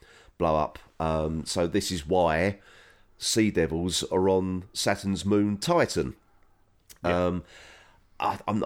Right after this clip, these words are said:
Speaker 1: I'm not sure they could live in methane seas, actually. Um, I suppose they must have adapted over, over, over thousands of years.
Speaker 2: Hmm.
Speaker 1: Yeah,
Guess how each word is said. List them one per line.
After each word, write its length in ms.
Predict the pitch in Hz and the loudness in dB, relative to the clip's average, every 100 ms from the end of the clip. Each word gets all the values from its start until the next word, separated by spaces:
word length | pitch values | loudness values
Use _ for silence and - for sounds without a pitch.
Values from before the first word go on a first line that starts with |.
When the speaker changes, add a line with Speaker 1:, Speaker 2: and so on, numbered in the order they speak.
| - | -2
Speaker 1:
I'm 160 | 123 113 | -4 -2
not 200 | 151 202 | -2 -2
sure 140 | - 147 | 2 2
they 80 | |
could 120 | 135 131 | 2 0
live 140 | 123 | 2
in 160 | 120 117 | 2 4
methane 560 | 127 127 - 113 113 | 2 2 0 2 0
seas, 800 | 104 - 127 98 78 90 - - - - | -2 0 2 0 -2 -2 -2 -4 -6 -2
actually. 580 | 92 - 90 87 143 127 - | -2 -2 0 2 0 -4 -2
Um, 480 | 101 101 104 101 98 | 0 2 0 -4 -2
I 60 | |
suppose 260 | 104 - 98 | -2 2 0
they 60 | 98 | 0
must 200 | 95 - | -4 -4
have 100 | 87 | -2
adapted 380 | 95 - - | 0 -2 -2
over, 160 | 98 95 | 0 2
over, 240 | 101 98 | 2 2
over 240 | 98 98 92 | 2 0 -2
thousands 380 | - 98 95 95 | 0 0 0 -4
of 80 | 95 | 0
years. 400 | 104 131 160 - - _ - - _ _ | 2 2 -2 -8 -16 _ -20 -20 _ _
Speaker 2:
Hmm. 180 | - 92 - _ - _ | -8 -8 -10 _ -20 _
Speaker 1:
Yeah, 300 | - 92 73 | 0 2 2